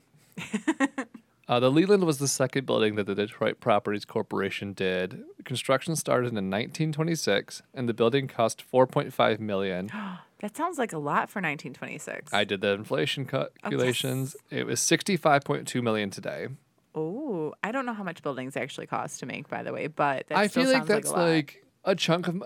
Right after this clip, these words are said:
Speaker 2: like, I feel like I've, I've definitely heard of buildings costing more, but I feel like that's, like, a pretty good chunk of money for a
Speaker 1: Okay.
Speaker 2: building.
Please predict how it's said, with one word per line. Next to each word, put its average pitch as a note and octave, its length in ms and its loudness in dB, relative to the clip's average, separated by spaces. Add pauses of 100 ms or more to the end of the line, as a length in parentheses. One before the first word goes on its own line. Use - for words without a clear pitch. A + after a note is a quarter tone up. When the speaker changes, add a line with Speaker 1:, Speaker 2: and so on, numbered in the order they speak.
Speaker 2:
like, E3 180 4
I E3 80 2
feel G#3+ 160 -2
like F#3+ 100 4
I've, E3 140 2
I've C3+ 120 0
definitely D3+ 260 6
heard C#3 120 6
of A#2+ 280 -4
buildings A#2 400 4
costing A2+ 460 0
more, G2+ 320 4
but G#2+ 140 2
I G#2 100 6
feel B2+ 220 0
like - 140 -4
that's, A#2 220 0
like, G#2 100 -2
a G2 80 -2
pretty G2+ 460 0 (140)
good G2+ 180 0
chunk G#2+ 280 -4
of G2+ 60 -10
money F#2 260 -4
for F2+ 320 -2
a - 120 -4
Speaker 1:
Okay. - 80 0
Speaker 2:
building. A#2 420 -4